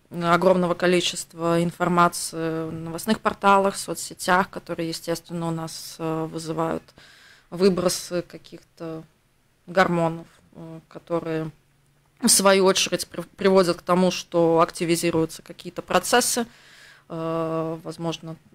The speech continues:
люди больше начинают разделять свой, чужой, то это, в принципе, с двадцать четвертого февраля, мне кажется, какие-то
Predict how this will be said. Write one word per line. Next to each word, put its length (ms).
люди 300
больше 400
начинают 580
разделять 760
свой, 500
чужой, 640
то 520
это, 200
в 60
принципе, 640
с 60
двадцать 300
четвертого 440
февраля, 420
мне 140
кажется, 400
какие-то 520